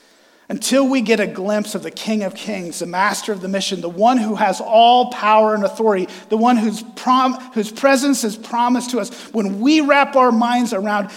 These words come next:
a, a, a God, a king who is for us, not against us, we have no fear. We have the master of the mission by our side, empowering us, indwelling us.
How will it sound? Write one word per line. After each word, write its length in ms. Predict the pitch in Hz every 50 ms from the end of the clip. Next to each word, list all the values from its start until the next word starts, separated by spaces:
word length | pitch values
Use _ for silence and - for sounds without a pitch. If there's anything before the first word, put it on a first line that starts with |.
| - - -
a, 260 | 208 202 - - 240
a, 300 | 196 170 - - - 208
a 20 | 202
God, 380 | - - 247 247 254 254 269
a 100 | 302 -
king 420 | - - - - 254 254 247 233 220
who 240 | 208 220 226 226
is 140 | 202 - -
for 520 | - - - 254 269 277 294 285 277 277 - -
us, 360 | 240 226 214 196 190 - -
not 420 | 190 202 220 220 240 247 240 233 226
against 540 | 208 175 - 220 220 226 220 220 - - 175
us, 280 | 139 135 139 - - - - - - _ _
we 140 | - 208 220
have 120 | 226 262
no 220 | 254 254 269 269 233
fear. 440 | - - - 311 - - - - - - - _ _ _ _ _ _ _ _ _ _ _ _ _ _ _ _ _ _ _ _ _ _ _ _ _ _ _ -
We 140 | 233 240
have 160 | 262 277 262 254
the 60 | 247
master 680 | 226 208 220 226 233 247 277 254 - - - 302 277
of 200 | 262 247 226 220
the 60 | 233
mission 640 | 214 220 240 254 233 - - 226 190 165 180 - -
by 520 | - 214 208 220 220 233 240 247 254 240 240 247 247
our 360 | 233 214 214 220 220 214 208
side, 580 | 208 - - - - 214 208 202 185 180 175 180 - - - -
empowering 760 | 202 208 - - - - 220 233 240 254 247 240 220 202 202
us, 160 | 185 185 -
indwelling 600 | 214 208 208 190 185 180 208 233 247 247 240 220 190
us. 160 | 175 190 -